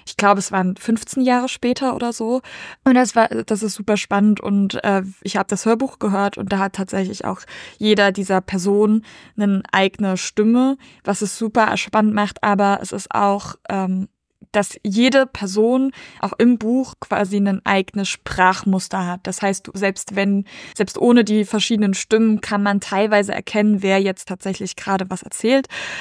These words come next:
Ähm, und das ist, das finde ich super gemacht. Also handwerklich ist das ein extrem gutes Buch. Und ich fand das auch super spannend, weil dann, weil du natürlich ganz viel zwischendurch immer an, an Konflikten hast und an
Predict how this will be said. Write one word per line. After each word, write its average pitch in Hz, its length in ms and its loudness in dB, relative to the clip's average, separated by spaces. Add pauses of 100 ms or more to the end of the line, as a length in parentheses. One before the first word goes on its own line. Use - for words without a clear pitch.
(240)
Ähm, 190 300 4
und 208 140 2
das 208 160 2
ist, - 220 -12
das 202 120 -4
finde 208 280 2
ich - 160 -6
super 240 340 0
gemacht. 208 340 -2
Also 196 240 -2
handwerklich 196 540 -4
ist - 180 -10
das - 140 -8
ein 190 220 -4 (100)
extrem - 640 2
gutes 214 300 -4
Buch. 202 320 -12 (260)
Und 214 140 2
ich 208 100 2
fand 220 160 2
das 214 140 -2
auch 202 100 -2
super 202 300 0
spannend, 196 340 -2
weil 185 160 0
dann, 185 180 -2 (480)
weil 196 280 2
du 202 80 2
natürlich 190 480 0
ganz 190 320 0
viel 190 540 2 (440)
zwischendurch 190 800 2
immer 190 520 0 (100)
an, 185 420 2
an 190 240 -2 (480)
Konflikten 214 720 0
hast 190 460 0
und 190 340 -4
an 196 200 0